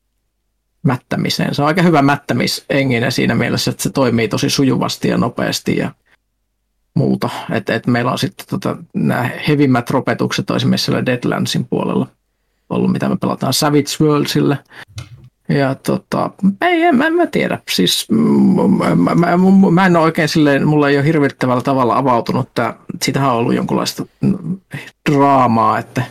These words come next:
minkälaisia muutoksia tulee, tulee niinku esimerkiksi. No, no, tätä oli siis, mistä ihmiset tappeli tossa joku aika sitten. Mä Redditissä huomasin, että kun tulee esimerkiksi jotain tämmöisiä sääntöjä, että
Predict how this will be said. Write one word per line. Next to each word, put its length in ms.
minkälaisia 560
muutoksia 600
tulee, 380
tulee 300
niinku 260
esimerkiksi. 680
No, 160
no, 160
tätä 300
oli 160
siis, 120
mistä 220
ihmiset 320
tappeli 380
tossa 300
joku 200
aika 200
sitten. 240
Mä 80
Redditissä 540
huomasin, 380
että 300
kun 100
tulee 240
esimerkiksi 320
jotain 180
tämmöisiä 260
sääntöjä, 480
että 320